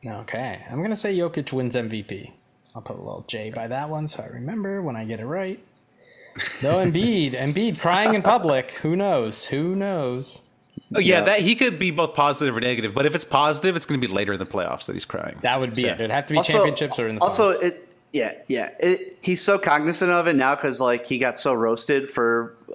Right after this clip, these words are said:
Speaker 3: uh, for, for crying, uh, you know, after that loss.
Speaker 1: Yeah.
Speaker 3: Against, uh, whatchamacallit, the Raptors. So I, I think, like, it's gotta really take, like, a super, like, huge, like, positive moment, and, um, you know,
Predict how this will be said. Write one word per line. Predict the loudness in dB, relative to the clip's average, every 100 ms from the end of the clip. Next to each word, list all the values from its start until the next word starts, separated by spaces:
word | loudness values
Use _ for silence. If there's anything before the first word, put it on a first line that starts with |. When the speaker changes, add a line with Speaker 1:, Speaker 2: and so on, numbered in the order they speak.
| -4
Speaker 3:
uh, | -2 -2 -4 -18 -20 -20 -20 -16
for, | -10 -6 -6
for | -4 -4
crying, | 0 0 0 0 0
uh, | 0 0 -2 -4 -10
you | -4 0
know, | 0
after | 0 0
that | 0 2
loss. | 2 0 -2 -10 -14 _ _ _ _
Speaker 1:
Yeah. | -4 -2 -4 -12 _ -10
Speaker 3:
Against, | -4 -2 -2 -2
uh, | 0 2 2
whatchamacallit, | 0 -2 -2 -4
the | 0
Raptors. | 0 0 -2 0
So | 0 0
I, | 0 -2 -4
I | -4 -2
think, | 0 0 0
like, | 0 -4 -20 _ -6
it's | -4 2
gotta | 6 6
really | 4 2 4 2
take, | 2 0 0
like, | 0
a | 0 0
super, | -2 -2 0 2 2
like, | 2 -2
huge, | -2 0 0 0 -2
like, | -2 -2
positive | -2 0 0 -4 -2
moment, | -2 -2 -2 -4 -6
and, | -4 -4
um, | -4 -6 -8 -12 -8
you |
know, | -8